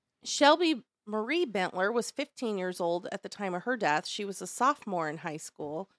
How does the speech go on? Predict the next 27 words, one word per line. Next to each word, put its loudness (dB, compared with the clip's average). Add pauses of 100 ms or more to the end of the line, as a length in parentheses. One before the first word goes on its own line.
(400)
She -4
was -2
active 2
in -6 (100)
art 2
club, -2
basketball, 0
track, -4
Society 2
of -2
Academic -4
Achievement, -8
and -6
softball. -2 (1400)
Like 6
the -2
rest 2
of 0
her 2
family, -2
she -2
enjoyed 2
being 0
outdoors, 0
boating, -4
and -6
hunting. -6